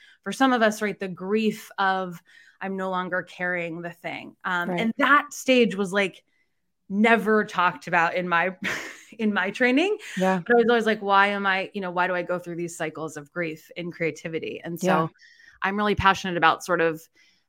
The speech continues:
Speaker 1: making space for that project, I, process, 'cause I think it's looped into some of the high levels of burnout that we all experience when we
Speaker 2: Oh,
Speaker 1: sort
Speaker 2: yeah.
Speaker 1: of skip that phase.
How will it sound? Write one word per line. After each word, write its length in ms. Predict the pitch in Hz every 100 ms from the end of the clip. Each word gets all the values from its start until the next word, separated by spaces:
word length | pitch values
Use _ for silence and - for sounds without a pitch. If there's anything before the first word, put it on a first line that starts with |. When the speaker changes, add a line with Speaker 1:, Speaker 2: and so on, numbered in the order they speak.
| -
Speaker 1:
making 500 | 190 202 208 196 185
space 480 | - - 190 185 -
for 160 | 175
that 220 | 160 147 -
project, 400 | 175 165 165 165
I, 140 | 160 - -
process, 440 | 214 196 185 175
'cause 120 | - 175
I 100 | 165
think 400 | - 196 180 180
it's 460 | 190 170 - - -
looped 920 | 208 175 190 202 214 247 233 - - -
into 640 | 214 208 202 - 196 185
some 200 | 170 180 165
of 100 | 147
the 240 | 156 127
high 220 | - 170 175
levels 400 | 160 139 135 160
of 140 | 143
burnout 460 | 160 160 139 95 -
that 120 | 113
we 100 | 107
all 120 | 104
experience 580 | 104 - - 160 156 156
when 80 | 156
we 60 | 175
Speaker 2:
Oh, 20 |
Speaker 1:
sort 100 | 165
Speaker 2:
yeah. 160 | 151
Speaker 1:
of 60 | 151
skip 320 | _ 170 -
that 200 | - - -
phase. 360 | - - -